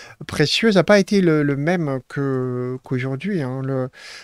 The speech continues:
par exemple, au Moyen-Âge, le, le rubis et le saphir étaient considérés comme plus précieux que le diamant. Et les perles étaient particulièrement aimées, elles le sont restées, euh, longtemps. Donc, ce tableau sublime se trouve au musée Condé à Chantilly.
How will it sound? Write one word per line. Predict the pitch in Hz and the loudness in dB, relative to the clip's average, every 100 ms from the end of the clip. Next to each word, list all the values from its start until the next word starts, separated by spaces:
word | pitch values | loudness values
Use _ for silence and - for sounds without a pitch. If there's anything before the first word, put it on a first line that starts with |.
| - | -4
par | 120 | 0
exemple, | 120 180 175 147 | 2 2 2 0
au | 131 127 135 | -2 -2 -2
Moyen-Âge, | 123 123 131 175 214 190 | 0 0 0 0 0 -2
le, | 127 | -4
le | 135 123 | -4 -4
rubis | 123 127 143 208 | -2 -2 -2 0
et | 175 | 0
le | |
saphir | 127 143 127 - 214 165 | 0 -2 -4 -4 -4 -2
étaient | 135 | -4
considérés | 135 135 - 165 | -8 -8 -4 -2
comme | 175 139 | -2 -4
plus | - | -6
précieux | - 165 - 170 | -6 -6 -4 -4
que | - | -2
le | |
diamant. | 156 151 139 135 143 - - | -2 -2 -4 -8 -12 -18 -4
Et | 135 | 4
les | 127 | 4
perles | 117 180 226 165 | 6 6 6 4
étaient | 120 - 175 | 2 2 0
particulièrement | - 202 - 175 - 170 147 147 | 2 -4 -2 -4 0 2 2 2
aimées, | 147 147 208 | 2 2 2
elles | 170 | 0
le | 135 | -2
sont | 131 147 131 | -4 -4 -2
restées, | 131 - - 202 190 | -2 -2 -2 0 2
euh, | 131 120 - - - - - | 0 -4 -8 -18 -20 -20 -6
longtemps. | 135 156 151 135 139 _ _ _ _ _ _ _ _ _ _ _ _ _ | -2 0 -2 -6 -8 _ _ _ _ _ _ _ _ _ _ _ _ _
Donc, | 117 | -12
ce | - | -8
tableau | 113 139 156 | 0 4 4
sublime | 165 - 131 156 175 | 4 2 4 4 4
se | - | 2
trouve | 135 - 160 | -2 0 0
au | 147 | 0
musée | 139 131 135 | -2 -4 -6
Condé | - 123 123 127 | -6 -4 -4 -4
à | |
Chantilly. | 123 127 123 117 | -4 -8 -10 -12